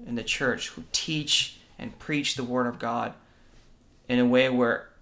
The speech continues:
it is exalted and we can see it clearly, rather than someone who takes the word of God and trivializes it, right? What does trivialization mean, or trivializing something? You make it common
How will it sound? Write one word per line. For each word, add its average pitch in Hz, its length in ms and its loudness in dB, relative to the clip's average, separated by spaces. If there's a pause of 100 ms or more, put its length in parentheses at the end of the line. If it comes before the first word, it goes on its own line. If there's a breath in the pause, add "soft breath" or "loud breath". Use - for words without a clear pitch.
(240)
it 131 200 2
is 127 240 -4
exalted 131 680 0
and 123 220 0
we 123 80 0
can 123 160 -6
see 131 180 -4
it 120 120 -4
clearly, 127 600 -2 (960)
rather 131 400 6
than 127 240 2
someone 127 380 0
who 123 420 -2 (480 soft breath)
takes 131 280 0
the 131 100 -6
word 123 180 2
of 120 100 0
God 120 300 4
and 107 180 -4
trivializes 123 800 0
it, 120 180 -6
right? 139 160 0
What 170 100 4
does 180 100 2
trivialization 127 720 -2
mean, 120 260 -8
or - 240 -6 (100)
trivializing 120 460 -2
something? - 320 -8 (480 soft breath)
You 143 120 2
make 151 200 4
it 117 140 -8
common 160 720 2